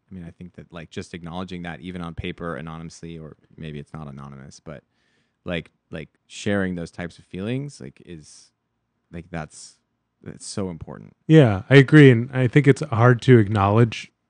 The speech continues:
Speaker 2: that you might be thinking some of these things. Like, we don't wanna be, necessarily admit that we're the type of person that's thinking this.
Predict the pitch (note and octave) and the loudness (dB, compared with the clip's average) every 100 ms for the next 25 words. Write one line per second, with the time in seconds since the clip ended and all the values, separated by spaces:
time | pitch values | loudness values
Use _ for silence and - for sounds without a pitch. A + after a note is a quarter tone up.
0 | _ A#2 A2 A#2 A2 G#2+ G#2+ F#2+ B2 A2+ | _ 0 0 0 0 0 -2 -6 -6 -4
1 | C3 - C#3 C3+ C#3 C#3 D3+ D#3 A#2+ G#2 | -2 0 0 2 0 0 0 0 0 0
2 | G#2 G2+ G2 F#2 - G#2 G#2+ - B2 A2 | 0 0 -2 -4 -2 -2 -2 -8 -10 -6
3 | G#2 - A2+ G#2+ G#2 F#2+ G2 G2 A2 G#2 | -6 -2 0 2 0 -2 -4 -6 -6 -8
4 | G2 F#2 - G2 G2 G#2+ F#2+ G#2 F#2+ - | -6 -6 -8 -10 -10 -10 -12 -12 -12 -10
5 | - A2+ C3 C3 C#3+ - | -8 -4 -2 0 0 -2